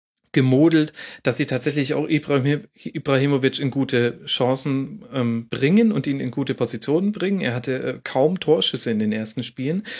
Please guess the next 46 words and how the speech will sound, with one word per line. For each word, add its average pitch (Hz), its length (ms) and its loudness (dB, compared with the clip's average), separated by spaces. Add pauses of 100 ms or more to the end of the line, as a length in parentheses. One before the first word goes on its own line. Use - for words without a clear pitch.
(200)
Und 139 200 0
dann, 165 240 6
und 143 120 -2
vor 156 140 -2
allem 147 160 -2
jetzt 143 180 -4
im 135 80 -2
letzten 165 360 0
Spiel, 185 360 -2
hat 143 120 -4
man 139 120 2
gemerkt, 131 440 0 (300)
da 120 140 0
hat 180 140 2
er 170 60 6
dann 165 180 4
aber 151 120 2
auch 147 160 -2
wirklich 165 300 0
versucht, 151 340 0
die 160 60 0
unmöglichen 120 640 2
Dinger 113 260 -2
zu - 100 -6
machen, 123 360 -2
hat 131 100 -2
sich 135 160 -4
den 127 160 0
Ball 127 180 4
selber 131 300 2
mal 131 160 2
hochgelegt, 147 500 0
um 139 100 -4
ihn 123 140 0
Volley 151 240 2
zu 165 140 -2
nehmen, 160 340 -2 (400)
weil 131 140 2
es 131 140 -4 (160)
sein 135 240 0
letztes 139 360 -2
Spiel 180 340 0
war 170 200 2
in 160 80 -2
der 151 80 0
Nationalmannschaft. 156 960 -2